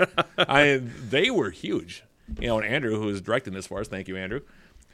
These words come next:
Speaker 2: he can tell you, they were huge.
Speaker 1: Mm-hmm.
Speaker 2: They came out of that locker room, I mean, six two, six three, across the board, six foot, six one. And I was like, "Tim, where are you finding these girls?" Um, um, the one thing that they don't have is a lot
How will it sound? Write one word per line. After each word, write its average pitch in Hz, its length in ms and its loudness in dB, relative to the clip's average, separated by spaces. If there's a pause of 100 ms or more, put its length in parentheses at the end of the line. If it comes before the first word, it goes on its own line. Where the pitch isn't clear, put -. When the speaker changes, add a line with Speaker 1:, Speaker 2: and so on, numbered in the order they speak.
(120)
Speaker 2:
he 170 160 0
can 160 140 4
tell 117 140 2
you, 101 120 -2
they 143 140 2
were 226 100 -6
huge. - 500 -8
Speaker 1:
Mm-hmm. 95 360 -8
Speaker 2:
They 139 100 -2
came 196 200 2
out 185 80 2
of 175 60 2
that 151 160 6
locker 139 300 2
room, 120 260 4
I 117 60 -2
mean, 117 260 -2
six - 240 -10
two, 170 180 -6
six - 260 -6
three, 123 340 -2 (240)
across 143 320 0
the 113 80 -6
board, 110 260 0
six - 180 -6
foot, - 260 -4
six - 220 -8
one. 131 260 -4 (840)
And 113 100 -4
I 117 100 4
was 107 160 0
like, 87 200 -4
"Tim, - 240 -8
where 80 100 -10
are - 20 -6
you 156 120 -8
finding 101 360 -8
these 76 140 -16
girls?" - 280 -8 (460)
Um, 104 500 2 (220)
um, 92 320 -2
the 104 80 -4
one 123 280 2
thing 143 140 2
that 127 100 0
they 113 100 2
don't 113 160 -2
have 110 160 2
is 92 80 -2
a 87 60 -8
lot 90 340 0